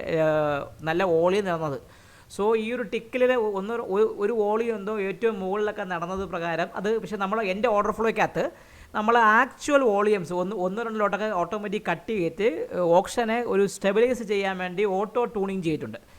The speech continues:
So അത് പ്രകാരം ട്വൻറ്റി ത്രീ ഫോർ ഫോർട്ടി ഫൈവിലായിരുന്നു, ഫോർ ഫോർട്ടി ത്രീ, ഫോർ ഫോർട്ടി ഫൈവ് ഭാഗത്തായിരുന്നു ഓപ്ഷൻ്റെ, ഏഹ്, ഹൈ ഇന്ന് നിഫ്റ്റി വന്നത്. നിഫ്റ്റി കൃത്യമായി പറയുകയാണെങ്കിൽ നിഫ്റ്റി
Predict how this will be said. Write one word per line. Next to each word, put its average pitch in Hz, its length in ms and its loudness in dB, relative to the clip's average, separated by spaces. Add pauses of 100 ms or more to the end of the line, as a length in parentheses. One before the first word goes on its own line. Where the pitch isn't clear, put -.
(140)
So - 180 -8
അത് 202 220 4
പ്രകാരം 247 500 0
ട്വൻറ്റി 220 320 0
ത്രീ 262 180 -4
ഫോർ 233 280 -2
ഫോർട്ടി 226 340 0
ഫൈവിലായിരുന്നു, 196 760 -2 (100)
ഫോർ 208 240 -6
ഫോർട്ടി 202 280 -8
ത്രീ, 220 180 -8
ഫോർ 208 240 -6
ഫോർട്ടി 196 220 -10
ഫൈവ് 202 220 -8
ഭാഗത്തായിരുന്നു 180 640 -2
ഓപ്ഷൻ്റെ, 202 480 -4 (580)
ഏഹ്, 175 440 -2
ഹൈ 170 280 2
ഇന്ന് 220 240 -4
നിഫ്റ്റി 190 260 -10
വന്നത്. 139 200 -8
നിഫ്റ്റി 170 260 -10
കൃത്യമായി 233 480 -4
പറയുകയാണെങ്കിൽ 226 520 -4
നിഫ്റ്റി 214 320 -6